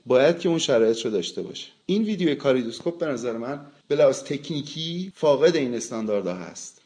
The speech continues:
به همین دلیل تصور می‌کنم که حیف می‌شه و نمی‌تونه که اون مفهوم خودش رو درست به مخاطبش برسونه. حالا البته یه ظرافتی هم تو داستان هست. ببینید، این کالیدوسکوپ که اسم این فیلم هست، کالیدوسکوپ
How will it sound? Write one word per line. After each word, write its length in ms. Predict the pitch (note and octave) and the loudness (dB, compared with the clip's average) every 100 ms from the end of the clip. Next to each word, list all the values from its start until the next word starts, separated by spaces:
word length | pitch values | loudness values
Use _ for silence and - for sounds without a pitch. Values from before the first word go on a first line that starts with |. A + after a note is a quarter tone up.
| - | -4
به 100 | C3+ | -2
همین 320 | E3 G#3 A3 | 0 0 2
دلیل 500 | F#3+ E3+ E3+ F3 E3+ - | 2 2 0 -4 -8 -8
تصور 420 | D#3 C#3+ C#3+ C#3+ | -6 -2 -2 -2
می‌کنم 420 | E3+ E3+ E3+ F3 | -4 -4 -2 -2
که 140 | F3 F3+ | -2 -4
حیف 420 | E3 F3 F3+ F3+ | 2 6 6 4
می‌شه 240 | A2+ G#2+ | -4 -4
و 140 | G2+ A#2 | -4 -4
نمی‌تونه 560 | B2+ E3 F3 C#3+ B2+ | -2 -2 -2 -4 -6
که 320 | A#2 A#2+ G#2+ - | -6 -8 -8 -6
اون 160 | C3+ | -4
مفهوم 460 | C3+ B2 A#2 D#3 E3 | -2 -4 -4 -6 -6
خودش 420 | E3+ D3+ D3 - | -6 -8 -8 -6
رو 260 | C#3 C#3 C3+ - - A#2 | -2 -2 -4 -12 -12 -2
درست 480 | B2 C#3+ D#3 - | 2 2 0 -4
به 100 | - | -2
مخاطبش 560 | C#3 C3 B2+ B2 A#2 G2 | -2 -2 -4 -4 -4 -4
برسونه. 460 | F#2+ E2+ D2+ - F#2 - | -4 -6 -8 -16 -16 0
حالا 240 | F#3 B3+ | 4 4
البته 280 | A3+ G#3+ A3+ | 4 4 2
یه 60 | |
ظرافتی 480 | A3 G#3+ G3+ G#3 G#3 | 4 6 6 4 2
هم 80 | G3+ | 0
تو 200 | G3 F3+ | 2 0
داستان 460 | F3+ E3+ D3 E3+ D3+ | 4 4 4 0 0
هست. 240 | C3+ - | -2 -4
ببینید، 280 | D#3+ G3 F#3+ - | 0 0 0 -2
این 80 | F3 | -2
کالیدوسکوپ 840 | - D#3 D3+ D3+ C#3+ - F3+ F3+ | 2 2 2 -2 -4 0 -2 0
که 240 | F3 C3+ | -2 0
اسم 220 | C3+ C3+ C3+ | -2 -4 -4
این 340 | B2 A#2+ A2+ - - - - | -2 -4 -6 -10 -20 -20 -20
فیلم 340 | - B2 A2 | -10 -6 -4
هست، 540 | A2+ A#2+ B2+ E3 F3 - | -4 -4 -6 -8 -14 -12
کالیدوسکوپ 480 | - C#3+ C#3+ C#3+ F3 | -2 0 0 -2 -4